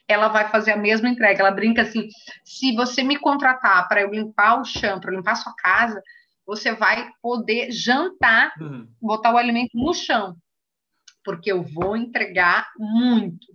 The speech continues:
Speaker 1: eu vou entregar firmemente, eu vou entregar cem por cento", eu,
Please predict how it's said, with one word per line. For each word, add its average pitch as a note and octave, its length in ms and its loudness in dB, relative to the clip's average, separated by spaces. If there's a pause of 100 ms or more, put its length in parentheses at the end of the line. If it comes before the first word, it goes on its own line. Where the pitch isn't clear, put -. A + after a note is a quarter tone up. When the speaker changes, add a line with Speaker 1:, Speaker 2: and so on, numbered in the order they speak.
Speaker 1:
eu E3 120 -12
vou F3+ 120 -8
entregar F#3 560 -2
firmemente, A#3 720 -4 (320)
eu F#3 140 -2
vou F#3+ 100 0
entregar G3 640 0 (360)
cem D#4+ 320 2
por B3 140 -2
cento", G#3+ 440 -4
eu, F#3 120 -4